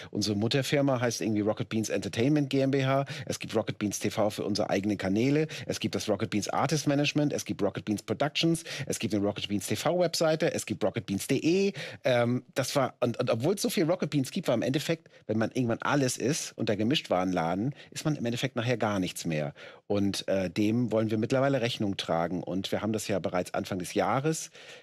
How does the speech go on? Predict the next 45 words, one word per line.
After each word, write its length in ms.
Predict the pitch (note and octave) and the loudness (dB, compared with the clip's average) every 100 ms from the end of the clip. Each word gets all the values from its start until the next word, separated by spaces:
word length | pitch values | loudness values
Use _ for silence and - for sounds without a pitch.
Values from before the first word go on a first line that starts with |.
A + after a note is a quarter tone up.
| _ | _
in 120 | - G#2 | -2 0
dem, 300 | G2+ G2+ F#2+ | 0 0 0
äh, 120 | G2 | -2
State 300 | - G#2+ G#2 | 0 0 0
of 120 | F#2+ | -4
the 200 | F#2 F#2+ | -4 0
Union 280 | C3+ E3 D#3 | 2 2 2
Text, 480 | D3+ D3+ - - - | 0 -4 -6 -12 -6
äh, 100 | F#2+ | -6
von 240 | - F2+ | -2 -4
Sam 340 | - C3+ - A#2+ | 0 0 2 0
bereits 320 | F2+ E2+ - | 0 -4 -2
angekündigt, 760 | G2 C3+ D3 - C#3 C#3+ C#3+ - - - | 0 2 2 0 2 2 -2 -10 -18 -6
dass 180 | G#2+ - | -4 -2
wir 60 | |
die 120 | F#2+ F#2+ - | -4 -6 -4
einzelnen 580 | F#2 A2+ - A2 G#2+ G2 | 0 0 0 0 2 0
Bereiche 640 | F#2+ D#2 F2 G#2 A2 G#2 - - _ - - | 0 2 2 2 0 -2 -6 -20 _ -10 -8
rebranden. 1120 | G#2 A2 A#2+ A#2+ - G2 G2 A2 G#2 D#2+ D2 - | -2 2 2 2 0 0 2 0 0 -2 -2 -4
Das 200 | - - | -6 -6
ist 120 | - | -6
jetzt 140 | F2 | -6
immer 160 | F2+ F2+ | -4 -4
so 80 | E2+ | -4
ein, 100 | D#2+ | -4
so 80 | |
ein 80 | E2 | -4
Buzzword, 500 | E2+ F2+ - F#2+ F2+ | -4 -6 -2 -2 0
Branding 400 | - F2+ F2 F2+ | 0 2 2 0
und 140 | - F#2 | -2 -4
so 140 | F2 | 0
weiter. 280 | F2 F#2 G2+ - - E2 | 0 0 -2 -6 -8 -6
Was 140 | G2 | -2
wir 60 | G#2 | 0
damit 220 | G2 - | 0 0
meinen, 320 | F#2+ F2+ C#3 | -2 2 2
ist, 160 | B2+ - | 2 -2
dass 160 | - | -6
vor 240 | - - - | -6 -8 -4
allen 340 | A2 D3 F#3+ F3 | 0 2 2 2
Dingen 240 | E3 D3 | 2 2
Rocket 340 | B2+ - C3+ | 2 0 -4
Beans 340 | - G2+ - - | -2 -2 -2 -6
T 200 | - F#2+ | -4 -4
V 500 | - - C#3+ C2+ | -2 -2 0 0